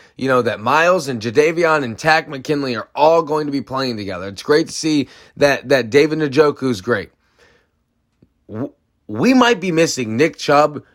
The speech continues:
and three of our offensive linemen against a team who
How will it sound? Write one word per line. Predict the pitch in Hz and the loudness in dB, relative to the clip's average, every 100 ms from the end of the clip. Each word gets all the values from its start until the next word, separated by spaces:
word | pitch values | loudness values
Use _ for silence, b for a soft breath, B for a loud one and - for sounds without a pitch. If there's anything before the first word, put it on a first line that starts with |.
| - | -10
and | 117 | -6
three | 135 165 | 0 4
of | 160 | 4
our | 139 139 143 | 4 2 0
offensive | - 131 110 | -2 -6 -6
linemen | 98 113 131 98 - _ - | -4 -2 0 -4 -10 _ -10
against | 107 123 147 - | -6 -2 -4 -4
a | 123 | -10
team | - 156 165 156 127 b b b _ | -6 -4 -4 -4 -8 b b b _
who | 156 156 147 123 | 2 4 4 0